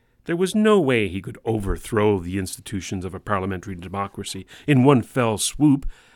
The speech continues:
as his good friend Fidel did in nineteen fifty-nine. No, the people of Canada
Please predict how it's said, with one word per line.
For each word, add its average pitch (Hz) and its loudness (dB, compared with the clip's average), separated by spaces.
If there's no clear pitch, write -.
as 110 -2
his 101 -2
good 113 -2
friend 110 -2
Fidel 113 -2
did 98 -2
in 107 -2
nineteen 98 -4
fifty-nine. 110 -6
No, 160 -6
the 117 -8
people 185 -4
of 92 -8
Canada 123 -6